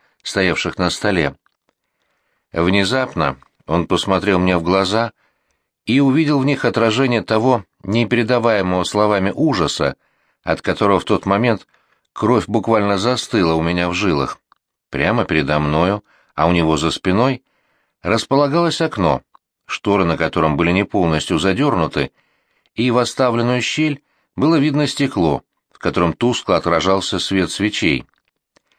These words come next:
Сквозь оконное стекло в комнату заглядывал мужчина. Нижнюю часть своего лица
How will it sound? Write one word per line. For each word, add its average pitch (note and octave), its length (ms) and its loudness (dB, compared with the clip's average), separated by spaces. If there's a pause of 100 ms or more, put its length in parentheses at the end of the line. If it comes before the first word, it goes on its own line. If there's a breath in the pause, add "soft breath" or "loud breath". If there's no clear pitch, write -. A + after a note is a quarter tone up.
(300)
Сквозь F#2+ 460 -2
оконное F#2+ 440 0
стекло E2 640 -2 (380)
в - 120 -18
комнату A2+ 580 0
заглядывал F#2 640 0
мужчина. G2+ 680 -2 (600)
Нижнюю F#2+ 460 0
часть G2+ 400 -2 (160)
своего F#2+ 320 0
лица A2+ 440 -2